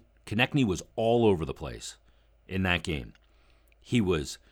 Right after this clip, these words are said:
being physical. He was skating to lose pucks. Great pass to Farabee. Scoring opportunities,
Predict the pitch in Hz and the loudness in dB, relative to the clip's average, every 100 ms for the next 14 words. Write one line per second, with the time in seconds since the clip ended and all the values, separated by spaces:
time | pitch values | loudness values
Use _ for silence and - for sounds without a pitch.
0 | _ - 85 67 151 131 139 147 135 - | _ -4 -4 -2 0 0 2 2 0 0
1 | 127 95 73 - - 143 139 135 143 135 | 0 0 0 -4 -2 0 0 2 0 -2
2 | 104 85 80 - 151 147 - - - - | -4 -2 -4 -2 4 4 2 -16 -20 -20
3 | _ _ _ _ 101 95 85 - 113 110 | _ _ _ _ -4 -2 -2 -2 0 0
4 | - 92 131 143 147 135 143 139 - _ | -2 -2 6 8 8 4 0 -4 -10 _
5 | - - 147 143 143 127 127 139 - 135 | -6 -2 2 4 4 2 0 0 -2 -2
6 | 127 123 127 117 | 0 0 0 -2